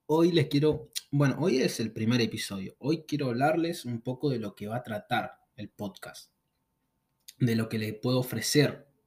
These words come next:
este humilde servidor a la comunidad. Quiero empezar a decirles que es el primer episodio, no es lo que voy a hacer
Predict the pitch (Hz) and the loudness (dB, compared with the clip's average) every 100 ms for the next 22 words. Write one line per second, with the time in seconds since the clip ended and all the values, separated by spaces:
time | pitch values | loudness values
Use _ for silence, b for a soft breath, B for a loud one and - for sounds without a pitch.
0 | _ _ _ _ _ _ _ - 127 - | _ _ _ _ _ _ _ -8 -6 -2
1 | 113 135 147 127 - 117 117 127 147 147 | 2 6 6 6 2 0 0 0 -2 -6
2 | - 110 107 101 104 101 101 98 92 b | -4 -2 -2 -2 -4 -4 -2 -4 -8 b
3 | b b b b b b b _ - 156 | b b b b b b b _ 0 4
4 | 185 208 185 113 - 131 131 107 - 131 | 6 4 0 -2 -2 0 0 0 -2 0
5 | 131 143 123 113 - _ _ _ _ _ | 0 0 -2 -4 -6 _ _ _ _ _
6 | _ _ _ _ _ _ _ - - _ | _ _ _ _ _ _ _ -14 -14 _
7 | _ - 151 196 143 135 143 147 143 147 | _ -2 2 4 6 6 6 6 2 4
8 | 160 170 143 143 139 139 135 151 170 - | 4 4 4 6 8 8 8 6 4 2
9 | - 117 113 120 117 120 117 120 117 - | -2 -2 -2 0 0 0 0 -4 -4 -8